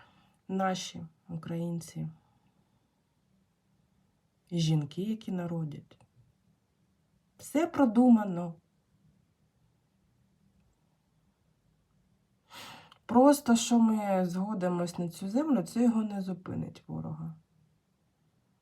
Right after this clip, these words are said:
Йому треба тільки силу показувати. Показувати, що йому так не можна. З ним не домовишся. А ото розподіл. <clears throat> Знаєте, дуже дивно.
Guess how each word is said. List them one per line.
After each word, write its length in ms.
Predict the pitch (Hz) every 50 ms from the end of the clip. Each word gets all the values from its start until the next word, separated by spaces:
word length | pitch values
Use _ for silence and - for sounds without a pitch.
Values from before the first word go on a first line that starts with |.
| _ _ _ _ _ _ -
Йому 260 | 180 180 196 226 233
треба 300 | 233 - - 226 202 196
тільки 280 | 190 185 190 185 - 190
силу 380 | 185 - - 185 170 165 160 160
показувати. 840 | 160 165 160 160 - 156 156 156 156 151 156 156 160 160 - 165
Показувати, 800 | 160 - 170 165 - - - 269 262 247 226 196 180 170 175 170
що 200 | 160 - - 175
йому 260 | 175 175 185 208 220
так 300 | - - 180 180 - -
не 220 | 165 165 175 190 202
можна. 640 | 196 185 185 175 170 160 160 - 160 160 160 160
З 100 | - -
ним 160 | 196 208 220
не 140 | 220 220 220
домовишся. 840 | 202 220 220 220 220 214 196 165 160 156 160 - - - - 170 170 165 _ _ _ _ _ _ _ _ _ _ _ _ _ _ _ _ _ _ _ _ _ _ _ _ _ _ _ _ _ _ _ _ _ _ _ _ _ _ _ _ _ _ _ _ _ _ _ _ _ _ _ _ _ _ _ _ _ _ _ _ _ _ _ _ _ _ _ _ _ _ _ - _ _ _ - - - - - - - - -
А 80 | - 185
ото 300 | 190 185 - 302 330 302
розподіл. 720 | 269 254 247 - - 247 262 254 226 240 240 226 233 - - - - - - -
<clears throat> 1800 | - 240 240 226 196 180 165 160 160 - - - - - - - - - - - - - _ - - - - - _ - - - - - -
Знаєте, 420 | 185 202 262 339 403 415 - 190
дуже 280 | 185 214 247 277 262 254
дивно. 480 | 208 202 196 170 151 151 - - -